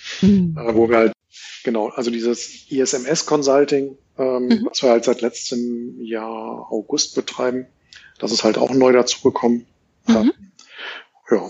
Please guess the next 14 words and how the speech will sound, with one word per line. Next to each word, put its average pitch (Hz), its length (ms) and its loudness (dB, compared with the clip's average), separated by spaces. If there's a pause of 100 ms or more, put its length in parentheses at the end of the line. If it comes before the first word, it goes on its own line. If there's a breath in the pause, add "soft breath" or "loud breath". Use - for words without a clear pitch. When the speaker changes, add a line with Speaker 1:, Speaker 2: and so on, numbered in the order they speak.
Speaker 2:
da 110 100 0
sind 117 180 -14
wir 113 80 4
jetzt - 200 0
inzwischen 113 360 -8
fünf - 340 0
Leute 143 340 2
und 131 160 -6
das 123 220 -4
funktioniert 117 580 -4
auch - 140 -6
schon 98 160 -2
sehr 92 160 -4
gut. 92 200 -12